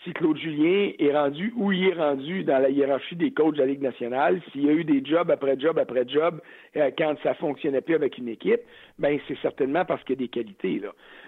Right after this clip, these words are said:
Euh, maintenant, une des plus grandes qualités encore d'un coach,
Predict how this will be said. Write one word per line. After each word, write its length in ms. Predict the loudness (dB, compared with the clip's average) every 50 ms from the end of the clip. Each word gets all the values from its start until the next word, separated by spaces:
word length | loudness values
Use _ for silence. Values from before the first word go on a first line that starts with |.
| -6 -2
Euh, 380 | 2 4 4 4 4 4 2 0 -2 -10
maintenant, 640 | -6 -2 -2 -2 -2 -2 -2 0 0 2 2 0 -2 -6 -14 -20 _ _ _ _ _ -20 -16 -14 -12 -12 -12 -12 -14 -10 -2 0
une 320 | 2 4 4 4 2 2
des 380 | 2 4 4 4 2 2 -2 -6 -14 -12
plus 200 | -6 -4 -2 -2
grandes 440 | 0 0 0 2 2 2 2 2 2
qualités 440 | 0 0 -2 -2 -4 -4 0 0 2
encore 340 | 0 2 2 2 2 2 2
d'un 200 | 0 0 0 0
coach, 260 | 0 0 0 0